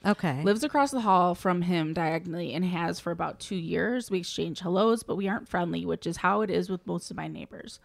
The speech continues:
Speaker 2: I don't know how to cook, and due to losing one of my part-time gigs, I don't have as much money for takeout anymore. I'm really getting sick of ch-,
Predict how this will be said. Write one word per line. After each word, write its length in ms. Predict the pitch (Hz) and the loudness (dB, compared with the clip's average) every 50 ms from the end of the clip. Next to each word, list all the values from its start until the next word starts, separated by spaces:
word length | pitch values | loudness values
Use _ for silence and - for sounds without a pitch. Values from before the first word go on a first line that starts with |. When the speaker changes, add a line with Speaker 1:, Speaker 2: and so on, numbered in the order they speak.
| - - - - - - - - _ _ | -20 -20 -20 -20 -20 -20 -20 -20 _ _
Speaker 2:
I 60 | - | -6
don't 300 | 196 175 - 226 269 269 | 0 6 6 6 8 8
know 100 | 311 330 | 6 4
how 80 | 311 330 | 4 4
to 120 | 320 311 - | 4 2 0
cook, 320 | - - 185 170 175 - - | 0 0 0 0 0 0 0
and 160 | 185 185 175 | 2 2 2
due 100 | 202 214 | 2 2
to 80 | 269 294 | 2 2
losing 360 | 233 208 208 202 196 190 190 | 2 2 0 2 2 2 2
one 140 | 185 185 185 | 2 2 2
of 80 | 208 | 0
my 140 | 208 190 175 | 0 0 -2
part-time 520 | - - - 190 - - 269 247 254 240 202 | -2 -2 -2 -2 -2 -2 -2 0 0 2 2
gigs, 380 | 185 170 175 175 185 - - - - - - - - - | 4 4 2 2 -2 -6 -14 -18 -20 -20 -20 -20 -8 -6
I 60 | 180 | -4
don't 320 | 180 - 226 254 320 302 233 | 0 4 4 4 4 4 2
have 180 | 247 240 220 | 2 2 2
as 100 | 214 208 | 2 2
much 240 | 202 190 185 - - | 0 -2 -4 -2 -2
money 240 | 196 220 294 311 254 | 0 2 2 2 0
for 160 | - - 190 | 0 -4 -8
takeout 460 | 190 - - 262 262 - - - - | -6 -2 -2 -2 -2 -2 -6 -8 -8
anymore. 480 | 175 175 175 170 175 175 175 180 - 208 - _ _ - - _ _ _ _ | -8 -6 -6 -6 -6 -8 -8 -10 -12 -14 -16 _ _ -20 -20 _ _ _ _
I'm 180 | - 165 180 175 185 | -4 -2 2 4 6
really 240 | 233 320 349 349 254 | 6 6 6 4 4
getting 280 | 269 247 269 247 220 | 4 4 4 4 0
sick 220 | - - 247 233 - | 0 -2 -2 0 0
of 160 | 180 180 185 | 0 -2 -2
ch-, 120 | - - | -4 -8